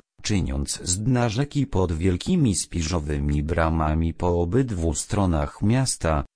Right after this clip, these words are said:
otwarte przejścia, przez które przemaszerowała armia Cerusa.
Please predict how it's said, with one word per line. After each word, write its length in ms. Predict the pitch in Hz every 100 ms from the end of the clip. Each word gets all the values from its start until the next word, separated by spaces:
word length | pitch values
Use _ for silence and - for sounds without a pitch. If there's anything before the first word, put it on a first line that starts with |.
| -
otwarte 580 | 98 - 95 82 - 80
przejścia, 880 | - 135 135 117 - - 80 67 - _
przez 360 | - 110 101 -
które 340 | - 90 85
przemaszerowała 1080 | 80 - 92 92 90 110 87 71 107 120 -
armia 520 | - 131 131 110 78
Cerusa. 680 | 78 117 104 - - 78 67